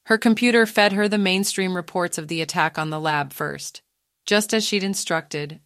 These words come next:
Jem and her team had released statements through the normal channels,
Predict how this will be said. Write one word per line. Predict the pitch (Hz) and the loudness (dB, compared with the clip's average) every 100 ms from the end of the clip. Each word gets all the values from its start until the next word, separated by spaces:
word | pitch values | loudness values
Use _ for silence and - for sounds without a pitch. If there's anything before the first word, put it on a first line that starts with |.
| _ - | _ -2
Jem | 190 202 | 0 2
and | 214 | 2
her | 214 | 0
team | 208 185 160 156 | -2 -4 -4 -6
had | 165 | -6
released | 165 170 185 196 | -6 -2 -2 -4
statements | - 170 - 156 156 | -2 -2 -2 -8 -8
through | - 165 | -8 -8
the | 160 | -6
normal | 160 175 190 175 | -4 -2 -2 -4
channels, | - 143 143 143 | -6 -6 -6 -8